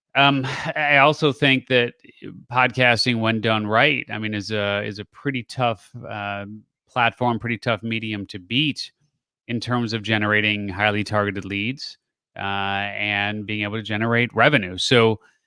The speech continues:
you know, from my perspective, I, I honestly think everyone should have a, a podcast, whether you're an individual who just has a subject that you wanna talk about and you just really, uh, enjoy talking about,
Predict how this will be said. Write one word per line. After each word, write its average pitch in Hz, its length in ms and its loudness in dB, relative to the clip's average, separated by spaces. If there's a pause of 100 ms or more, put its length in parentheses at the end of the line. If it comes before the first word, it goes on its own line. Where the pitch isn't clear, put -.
(400)
you - 100 -14
know, 117 80 -10
from 120 160 -6
my 113 160 2
perspective, 107 1000 -4
I, 117 280 -2
I 123 160 2
honestly 120 340 -2
think 113 320 -2 (600)
everyone 113 760 2 (280)
should 123 280 -2
have 123 320 4
a, - 20 2
a 107 400 0
podcast, 101 680 -2
whether 101 160 -6
you're 98 260 -4
an 101 100 -8
individual 113 720 -4
who 113 80 -4
just 110 380 -4
has 107 280 2
a 104 60 -2
subject 123 420 -2
that 117 80 -6
you 101 120 -8
wanna 101 140 -8
talk 104 300 -2
about 120 260 2
and 110 80 -4
you 107 80 -6
just 101 180 -6
really, 101 340 -4 (840)
uh, 110 280 -6
enjoy 107 380 -4
talking 107 440 0
about, 151 340 0